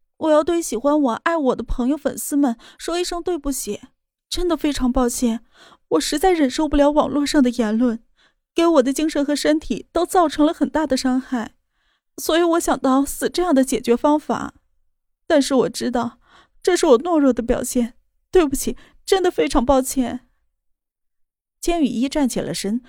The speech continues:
对着镜头深深地鞠了一躬。记者们纷纷将这一幕给拍了下来。这张照片放在了标题上最合适不过了。“千小姐，那么我想问问，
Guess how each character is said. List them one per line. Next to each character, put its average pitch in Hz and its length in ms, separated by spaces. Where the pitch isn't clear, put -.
对 269 160
着 247 100
镜 254 160
头 190 160
深 233 220
深 247 180
地 - 60
鞠 240 180
了 269 120
一 165 120
躬。 165 340
记 294 120
者 254 140
们 233 140
纷 247 160
纷 247 180
将 247 140
这 285 100
一 254 80
幕 190 160
给 - 140
拍 233 200
了 254 140
下 165 220
来。 - 240
这 359 200
张 196 120
照 175 200
片 190 240
放 302 220
在 262 100
了 254 80
标 262 220
题 220 140
上 208 180
最 - 180
合 220 160
适 - 140
不 - 100
过 185 220
了。 - 320
“千 269 160
小 226 140
姐， - 220
那 294 120
么 269 140
我 247 120
想 - 140
问 208 180
问， 165 180